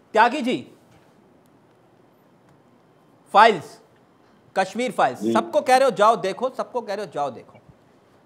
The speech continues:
Speaker 1: चलिए, देखने से अगर कश्मीरी पंडितों का भला हो जाए, मैं तो कह रहा हूं कि सबको भेज दो, पूरे हिंदुस्तान को दिखाओ, कोई दिक्कत नहीं है।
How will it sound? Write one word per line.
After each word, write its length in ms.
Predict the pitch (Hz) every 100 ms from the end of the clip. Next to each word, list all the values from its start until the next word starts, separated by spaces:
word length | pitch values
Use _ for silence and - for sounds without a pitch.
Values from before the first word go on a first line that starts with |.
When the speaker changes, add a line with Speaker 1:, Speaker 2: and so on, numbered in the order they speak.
| _ _ _ -
Speaker 1:
चलिए, 220 | 165 247
देखने 360 | 196 202 214 240
से 120 | 247
अगर 180 | 220 240
कश्मीरी 420 | 233 - 202 240
पंडितों 340 | 233 185 185
का 120 | 233 196
भला 260 | 143 208
हो 140 | 208 214
जाए, 140 | 240
मैं 140 | 226 214
तो 100 | -
कह 160 | 208
रहा 100 | 220
हूं 60 | 240
कि 100 | 226
सबको 320 | 233 233 302
भेज 200 | 202 170
दो, 160 | 117 - _ _ _ _ _ _ _ _ _ _ _ _
पूरे 220 | - 220 233
हिंदुस्तान 600 | 240 254 254 - 285 269
को 120 | 254
दिखाओ, 340 | 196 175 123 - _ _ _
कोई 160 | 214 262
दिक्कत 320 | 220 - 170 120
नहीं 120 |
है। 100 | 101